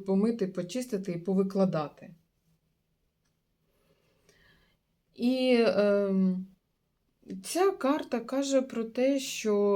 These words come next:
от швиденько це все можна зробити. Ну, от застойну енергію, да, от застойну енергію,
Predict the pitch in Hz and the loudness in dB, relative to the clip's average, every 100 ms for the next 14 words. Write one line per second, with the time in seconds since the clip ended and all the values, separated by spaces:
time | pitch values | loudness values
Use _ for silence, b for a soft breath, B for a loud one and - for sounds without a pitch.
0 | 190 - 196 190 196 196 190 349 311 359 | 2 0 -2 -4 -6 -4 -2 0 2 2
1 | 381 330 - 302 294 294 254 254 254 247 | 2 0 -2 -2 0 0 2 0 0 -2
2 | 233 233 208 196 190 190 196 202 _ _ | -2 -2 0 -2 -2 -6 -6 -8 _ _
3 | _ _ _ _ _ _ _ _ _ _ | _ _ _ _ _ _ _ _ _ _
4 | _ _ _ _ _ _ 214 285 311 240 | _ _ _ _ _ _ -2 0 2 2
5 | 277 269 294 294 254 247 254 330 415 285 | 0 0 0 2 4 2 2 2 2 2
6 | 226 190 185 214 240 196 185 175 170 185 | 2 0 2 0 0 -2 -4 -6 -4 -2
7 | 180 175 175 170 165 160 160 165 165 | -2 -2 -6 -4 -4 -4 -6 -6 -8